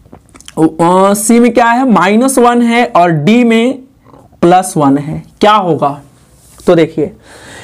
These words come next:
यहां पे आप याद रखेंगे, basic चीज मैं पकड़ा रहा हूं। ऐसे भाई offline class में पूरी basic होती है कि ये बातें कैसे निकल के आ रही है, लेकिन थोड़ा सा सो-,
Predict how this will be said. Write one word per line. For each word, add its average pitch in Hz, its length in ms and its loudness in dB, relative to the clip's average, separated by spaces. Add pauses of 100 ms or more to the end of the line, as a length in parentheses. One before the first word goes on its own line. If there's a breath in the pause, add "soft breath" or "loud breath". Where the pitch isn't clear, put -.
(360 loud breath)
यहां 254 300 2 (120)
पे 330 100 2 (1300)
आप 269 240 -4
याद 269 380 0
रखेंगे, 254 500 0 (640)
basic 254 600 0
चीज 277 180 2
मैं 247 180 2
पकड़ा 214 360 0
रहा 180 120 0
हूं। 233 200 0
ऐसे 208 300 0
भाई 220 260 2
offline 208 580 0
class 202 340 0
में 233 160 2
पूरी 214 220 2
basic 202 360 0
होती 202 260 2
है 269 100 4
कि 262 100 0
ये 240 140 4
बातें 185 360 0
कैसे 196 320 0
निकल 175 280 2
के 160 100 -2
आ 156 120 4
रही 185 120 2
है, 247 80 4
लेकिन 214 600 2 (400)
थोड़ा 262 360 2
सा 247 140 -2
सो-, 214 280 -2